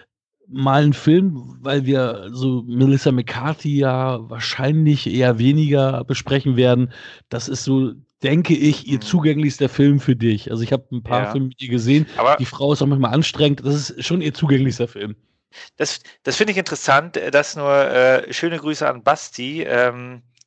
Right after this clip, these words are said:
Speaker 2: wir haben ja dann für ihn, hab ich noch einen dritten Film, nämlich, äh, Galaxy Quest. Da hätten wir dann noch eine Komödie für diese Folge,
Speaker 1: Du meinst,
Speaker 2: die wir irgendwann
Speaker 1: du meinst
Speaker 2: aufnehmen.
Speaker 1: die Folge mit Basti-Folge?
Speaker 2: Ja.
Speaker 1: Ah, ah, dem Basti?
Speaker 2: Für die,
Speaker 1: Ah, okay,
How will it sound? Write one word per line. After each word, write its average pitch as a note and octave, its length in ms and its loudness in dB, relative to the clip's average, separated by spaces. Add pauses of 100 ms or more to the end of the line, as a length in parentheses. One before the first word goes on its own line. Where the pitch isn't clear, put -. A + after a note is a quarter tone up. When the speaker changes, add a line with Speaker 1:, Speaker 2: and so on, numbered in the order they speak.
(680)
Speaker 2:
wir B2+ 160 -2
haben D3+ 180 2
ja D#3 120 2
dann C#3+ 500 0
für - 160 -12
ihn, D#3+ 460 -10
hab C#3 160 -2
ich D3 80 -8
noch D3+ 100 0
einen C#3+ 100 -10
dritten D3 300 0
Film, D3 400 -4 (560)
nämlich, C3+ 760 -2
äh, B2 160 0
Galaxy C#3+ 380 -2
Quest. - 420 -12 (1200)
Da A#2+ 100 -8
hätten D3 180 -8
wir C3+ 80 -10
dann C#3 140 0
noch C3+ 80 -6
eine C#3 100 -12
Komödie C3+ 560 -4 (160)
für - 240 -10
diese A2 400 -6 (160)
Folge, A2+ 320 2
Speaker 1:
Du G#2+ 60 0
meinst, D3+ 140 2
Speaker 2:
die A2 60 -6
wir A#2+ 80 0
irgendwann B2+ 200 0
Speaker 1:
du D3+ 60 4
meinst - 180 -4
Speaker 2:
aufnehmen. - 100 -18 (340)
Speaker 1:
die C3+ 160 0
Folge D3+ 300 2
mit C#3+ 160 0
Basti-Folge? C3 1040 0
Speaker 2:
Ja. C4+ 100 -4
Speaker 1:
Ah, F3 460 -2
ah, D3 60 0
dem F3+ 180 4
Basti? D#3 320 -2
Speaker 2:
Für - 80 -8
die, B2+ 40 0
Speaker 1:
Ah, F3+ 140 -10
okay, - 140 -20